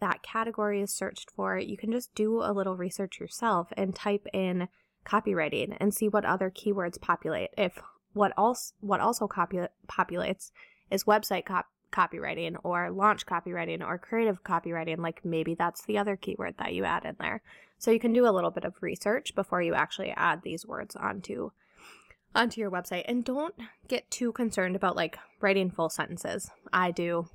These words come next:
creative copywriting. Like, <laughs> just, just keep it short and sweet. Keep 'em words in little nuggets, separate them with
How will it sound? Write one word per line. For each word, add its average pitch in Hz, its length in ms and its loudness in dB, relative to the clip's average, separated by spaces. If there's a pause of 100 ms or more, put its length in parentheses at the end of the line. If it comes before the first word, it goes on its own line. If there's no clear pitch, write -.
(140)
creative 170 320 -6
copywriting. 165 640 -2
Like, 185 260 2 (160)
<laughs> - 160 -20
just, 220 240 2 (420)
just 247 200 2
keep 285 160 4
it - 100 2
short 226 240 4
and 208 140 0
sweet. 190 380 2 (340)
Keep 226 220 0
'em 220 300 6
words 196 800 4
in 202 160 4
little 185 220 4
nuggets, 170 440 2
separate 190 480 0
them 170 200 -2
with - 420 -8